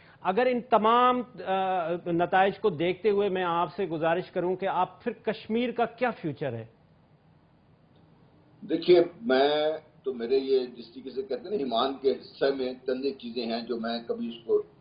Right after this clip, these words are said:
Speaker 2: शायद मैं बड़ा subjective हूँ। मैं ये समझता हूँ कश्मीरियों ने आज़ादी हासिल कर ली है अपनी जान की कुर्बानी देकर।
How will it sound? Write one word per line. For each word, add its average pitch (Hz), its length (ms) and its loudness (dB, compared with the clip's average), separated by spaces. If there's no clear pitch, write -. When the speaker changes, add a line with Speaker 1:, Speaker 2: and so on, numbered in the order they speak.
Speaker 2:
शायद 127 160 6
मैं 131 140 0
बड़ा 120 120 4
subjective 101 580 -8
हूँ। - 100 -16
मैं 185 80 6
ये 214 80 6
समझता 175 360 0
हूँ 185 120 -4
कश्मीरियों 160 560 -4
ने 156 180 0
आज़ादी 127 500 -2
हासिल 117 300 -2
कर 107 220 -6
ली 104 160 -8
है 85 120 -14
अपनी 120 180 -12
जान 113 320 0
की - 120 -14
कुर्बानी 98 380 -6
देकर। - 280 -12